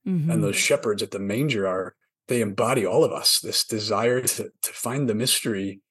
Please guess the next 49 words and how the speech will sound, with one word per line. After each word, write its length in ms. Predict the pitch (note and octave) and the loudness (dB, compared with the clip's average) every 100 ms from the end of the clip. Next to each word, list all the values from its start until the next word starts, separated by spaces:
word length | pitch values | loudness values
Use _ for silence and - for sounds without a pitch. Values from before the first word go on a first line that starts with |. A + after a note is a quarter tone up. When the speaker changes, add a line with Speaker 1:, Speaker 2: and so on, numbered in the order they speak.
| _ - | _ -4
Speaker 2:
behold 540 | A#2 - A#2+ D3 A#2+ | -2 0 2 2 4
it, 160 | G2 G2 | 0 0
and 140 | F#2+ | -2
say, 200 | - G2 | 0 0
"Huh, 320 | - - - - - - - | -2 -4 -6 -8 -20 -20 -10
I 80 | B2+ | -6
don't 100 | D3+ | 0
think 180 | F#3 F3 | 2 2
I, 60 | |
I 60 | C3+ | 2
don't 100 | E3+ | 2
think 120 | D3+ | 4
I 40 | |
really 160 | C3 A2 | 2 2
grasped 480 | G2 G#2 A#2+ - - | 0 0 2 0 0
this 160 | A2+ | 0
fully, 360 | - - A#2+ E3+ | 0 2 2 2
but 280 | A2 G2+ - - - | 0 -4 -6 -20 -14
I 80 | A2+ | -10
feel 320 | - - D3+ | -6 0 2
like 160 | C3+ A2+ | 2 2
I've 80 | G#2+ | -2
been 220 | G2+ G2 | -2 0
waiting 320 | G#2+ A#2+ B2+ | 2 2 0
for 240 | - F#2+ | 0 -2
this, 360 | F2 F2+ F2 - - _ _ _ _ _ - | 0 0 0 0 -6 _ _ _ _ _ -14
um, 300 | G#2+ G2+ F2+ | -10 -10 -6
for 180 | - G#2+ | -4 -4
generations." 880 | F#2 A#2+ A#2 G2+ G2 D3 - B3 G3 | -2 -2 0 0 0 0 -4 -2 -2
Speaker 1:
Yeah. 320 | E3+ D#3 D#3+ - _ | 0 0 -4 -6 _
Speaker 2:
And, 200 | B2+ A#2 | -4 -2
and 160 | A#2+ A2+ | -2 0
Advent 360 | B2 B2+ A#2 A2+ | 0 0 0 0
is 160 | - | -2
like, 220 | G2+ G2 | -2 0
let's 160 | B2 - | 2 4
sit 180 | - C#3+ | 4 4
in 60 | |
that 160 | A#2 G2+ | 2 0
waiting 300 | G#2+ C3 A2+ | 0 2 0
and 80 | - | -2
get 100 | G2 | -4
excited 460 | - - A2 A#2+ | 2 2 2 -2
about 180 | G2 F#2+ | -4 -6
the 80 | G2+ | -4
fact 300 | - G#2+ - | -4 -4 -6
that 100 | A2+ | -8
it's 140 | - | -6
here. 420 | - - A#2 - | -6 -6 -10 -12